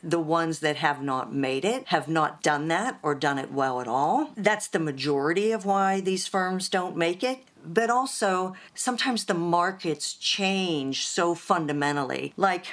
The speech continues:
I want to do telecom equipment. This new thing comes along, internet. We're not doing any of that. Well, telecom equipment falls apart. You know, all that money th-, during kind of the dot-com bust goes away, and you have nobody on your team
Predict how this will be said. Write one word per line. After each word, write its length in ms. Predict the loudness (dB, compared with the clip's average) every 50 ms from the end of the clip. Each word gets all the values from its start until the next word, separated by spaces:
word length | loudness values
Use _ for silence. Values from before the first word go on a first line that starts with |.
| 0
I 120 | 2 2 2
want 200 | 2 2 2 0
to 60 | 0
do 160 | 0 0 -2
telecom 540 | 0 0 0 0 0 0 0 0 0 0 0
equipment. 640 | -2 -2 -2 -2 0 0 -2 -2 -2 -2 -2 -2 -4
This 180 | -2 -2 -2
new 140 | -2 -2 -2
thing 260 | -2 -2 -2 -2 -2
comes 260 | -2 -2 -2 -2 0 0
along, 280 | 0 2 2 2 2
internet. 440 | 2 2 2 2 2 2 2 0 0
We're 100 | -2 0
not 220 | 0 0 0 0
doing 280 | -2 -2 0 0 0 0
any 240 | 0 0 0 -2 -2
of 80 | -2
that. 320 | -2 -2 -2 -2 -4 -6 -10 -16 _
Well, 460 | -2 0 2 2 2 2 0 0 -2 -6 -14 _ -12
telecom 460 | -6 -4 -2 -2 -2 -4 -4 -6 -6
equipment 440 | -4 -4 -4 -2 -2 -2 -4 -2 -2
falls 200 | -2 -4 -4 -4
apart. 500 | -4 0 2 2 4 4 2 0 -2 -8 -20 -18 -16
You 240 | -12 -6 -2 -2 0
know, 200 | 2 0 0 2
all 200 | 2 2 2 2
that 240 | 0 0 -2 -2
money 640 | -2 0 2 2 2 2 2 2 2 0 -2 -4 -8 -14 -8 -4
th-, 160 | -4 -4 -2
during 320 | 0 0 0 0 0 0 2
kind 160 | 2 0 0
of 80 | -2
the 40 | -4
dot-com 840 | -2 0 0 0 0 -4 -6 -4 0 2 2 2 2 0 -2 -4 -2
bust 520 | 2 2 4 4 2 0 -2 -6 -10 -10 -14 -16 -20 -6 -2
goes 240 | 0 0 0 0 -2
away, 560 | -2 0 2 4 4 4 2 2 0 -4 -8 -14 -20 -16 -6 -2
and 160 | -2 0 2
you 140 | 2 2 0
have 340 | 0 2 2 2 2 2 0
nobody 600 | -2 0 2 2 2 2 2 2 0 2 0 0
on 180 | 0 0 -2
your 120 | -2 -4 -4
team 480 | -4 -2 0 0 2 2 0 0 -2